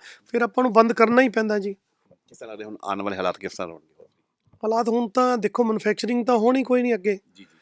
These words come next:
Speaker 1: ਜਿਹੜੇ ਸਟਾਕ ਆ ਉਹੀ ਨਿਕਲ ਜਾਣ ਤਾਂ ਅਗਲੇ ਸੀਜ਼ਨ 'ਤੇ ਅਸਰ ਪਏਗਾ, ਉਹਦਾ ਅਗਲਾ ਸੀਜ਼ਨ ਅੱਛਾ ਜਾਏਗਾ। ਅਗਰ ਹੁਣ ਸਟਾਕ ਨਹੀਂ ਬਚਣਗੇ ਤਾਂ ਆਪਾਂ ਖੁੱਲ੍ਹ ਕੇ ਮਾਲ ਬਣਾਵਾਂਗੇ ਅੱਗੇ।
Speaker 2: ਅਹ, ਦੱਸ ਦਈਏ ਕਿ, ਅਹ, ਲਗਾਤਾਰ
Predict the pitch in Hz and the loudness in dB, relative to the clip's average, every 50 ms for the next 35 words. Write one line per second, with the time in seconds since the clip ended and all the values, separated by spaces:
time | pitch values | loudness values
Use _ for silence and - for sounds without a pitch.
0 | _ _ _ _ 175 165 214 233 247 262 220 - - 214 214 226 208 220 233 226 | _ _ _ _ 0 6 6 8 8 8 4 2 2 2 4 4 2 2 0 0
1 | 202 180 233 254 247 240 220 240 240 226 247 247 247 214 254 240 226 220 233 240 | 2 2 2 2 2 4 4 4 4 6 6 4 6 6 6 4 6 6 4 4
2 | 214 - 220 196 202 220 208 214 208 190 165 180 190 175 - 185 170 160 160 165 | 4 2 2 2 4 2 4 4 2 2 2 0 -2 -2 0 -2 0 0 0 -2
3 | 170 180 190 202 196 180 190 196 202 185 196 190 208 214 220 214 - - 233 233 | -2 -2 -2 -2 -2 -2 -2 -2 -2 -2 -2 -2 -2 -2 -2 -4 -4 -4 -2 -2
4 | 226 220 220 220 214 208 185 - - - - - - _ - 202 196 226 202 - | 0 0 0 -2 -4 -6 -8 -12 -18 -20 -20 -20 -20 _ -2 4 4 4 4 4
5 | 202 233 226 - - - 226 220 214 214 214 226 247 254 214 220 - - 220 220 | 0 0 0 -2 0 2 4 4 4 4 2 2 2 2 2 0 0 0 0 0
6 | 208 214 202 - - - - - - _ _ 208 208 190 - 220 - - 202 196 | 0 0 -2 -2 -6 -14 -20 -20 -20 _ _ -4 -2 0 0 -2 2 2 0 0
7 | - 226 233 214 196 180 180 165 156 156 151 151 151 156 156 143 151 156 156 147 | 2 2 2 2 4 2 0 0 -2 -4 -4 -4 -4 -6 -6 -6 -8 -10 -10 -12
8 | 147 147 139 _ _ _ _ _ - - _ _ _ _ _ _ _ _ _ _ | -16 -18 -18 _ _ _ _ _ -20 -20 _ _ _ _ _ _ _ _ _ _
9 | _ - _ _ _ _ 110 107 104 104 104 104 98 - _ _ 113 113 104 - | _ -20 _ _ _ _ -16 -14 -12 -12 -12 -14 -16 -20 _ _ -8 -8 -6 -6
10 | 131 123 - 123 123 123 123 120 113 107 104 104 101 101 117 123 - 117 110 113 | -8 -8 -6 -8 -8 -6 -4 -2 -2 -2 -2 -2 -2 -2 -4 -2 -2 -2 -2 -2